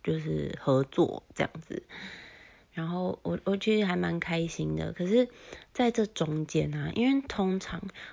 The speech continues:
我们都会加客户的 Line 比较方便联系，那在这中间的时候，我就有跟，我就有跟他加 Line，我就说之后你可以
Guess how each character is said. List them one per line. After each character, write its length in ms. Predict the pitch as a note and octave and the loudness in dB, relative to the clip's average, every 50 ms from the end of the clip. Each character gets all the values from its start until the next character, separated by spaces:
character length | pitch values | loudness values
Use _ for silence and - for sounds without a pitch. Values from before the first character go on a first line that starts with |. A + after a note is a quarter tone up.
| - | -8
我 140 | - F#3 E3 | -4 0 0
们 260 | D#3 D3+ D3+ D#3 D#3+ | 2 2 2 2 0
都 300 | D#3 - E3+ E3+ F3 F3 | 2 2 4 4 4 2
会 500 | F3+ F3+ - F3+ E3+ E3 D#3+ D#3 D3+ D3+ - - - - - _ _ | 2 2 2 4 4 4 4 2 0 -2 -4 -10 -20 -20 -20 _ _
加 540 | - - F3+ E3+ D#3 D#3 D#3 D3+ D#3 D#3 D3 - _ _ | -4 2 2 2 2 2 -2 -2 -4 -6 -6 -10 _ _
客 240 | - - G3+ F3 E3 | -2 2 4 4 4
户 180 | D#3+ E3+ D#3+ D#3 | 4 2 0 0
的 200 | - D3 D3+ D3 | 0 -2 -2 -2
Line 380 | C#3+ E3 D#3+ D3+ D3+ - D#3+ - _ _ - | -2 -2 -2 -2 -2 -4 -8 -16 _ _ -8
比 80 | - | -4
较 160 | D#3 F3 E3+ E3+ | 0 0 0 0
方 320 | D#3+ - D#3+ D3+ D3+ D#3 | 0 0 -2 0 0 0
便 240 | - E3 D#3 D#3 D3 | 0 0 -2 0 -2
联 260 | - - - - F3 | -4 -4 -4 -6 -10
系， 320 | - - - - - - - - - - - - - - - - - - - | -10 -10 -12 -10 -8 -8 -10 -10 -14 -16 -16 -16 -16 -14 -16 -16 -14 -8 -2
那 160 | G#3 G3 F#3+ | 0 2 4
在 160 | F#3+ F#3+ F#3+ | 4 2 2
这 180 | F#3 - F#3+ F3+ | 2 2 2 2
中 380 | F3+ - - D#3 D3+ D#3 D#3+ | 2 0 0 0 0 0 0
间 180 | D3+ - D#3+ D#3 | 0 2 2 2
的 140 | D#3 D#3 D#3 | 2 0 -2
时 140 | - - - | -4 -6 -8
候， 360 | C#3 D3+ D#3 D3+ D3+ - - | -4 -4 -2 -2 -2 -4 -4
我 120 | E3+ D#3+ D#3 | -4 -6 -2
就 160 | - F3 F3 | 0 2 2
有 260 | E3+ D#3+ D#3 D3 C#3 - | 4 2 0 -2 -4 -6
跟， 360 | - D#3+ D3+ D#3+ D#3+ D#3 - - | -4 -4 -2 -2 -4 -4 -6 -8
我 120 | - - D#3+ | -8 -6 -2
就 140 | - F3+ | 0 0
有 140 | F3+ E3+ D#3 | 0 0 0
跟 160 | C#3+ - D3+ | -2 -4 -4
他 160 | D3+ D3 C#3+ C#3+ | -4 -4 -6 -6
加 420 | - - D3+ C#3+ C#3 C3+ C#3 C#3 | -6 -6 -6 -4 -4 -4 -6 -6
Line， 400 | C#3+ D3 D3+ D3+ - - - - - - - - - - - - - - - - _ - | -6 -6 -6 -6 -4 -6 -6 -8 -12 -14 -20 -18 -18 -18 -18 -18 -18 -20 -20 -18 _ -6
我 100 | E3 D#3+ | -2 0
就 200 | E3+ E3 E3 D#3+ | 0 0 0 0
说 220 | D#3+ D#3+ D#3+ D#3+ | 0 0 0 0
之 240 | D#3+ - - E3+ E3 | -2 -2 0 2 2
后 180 | F3 E3+ E3+ | 2 2 0
你 220 | E3 D#3+ D#3 D3+ D3 | 0 0 0 -2 -4
可 160 | - - D#3+ | -4 -2 0
以 240 | D#3 D#3 D#3 D3+ | 2 2 2 0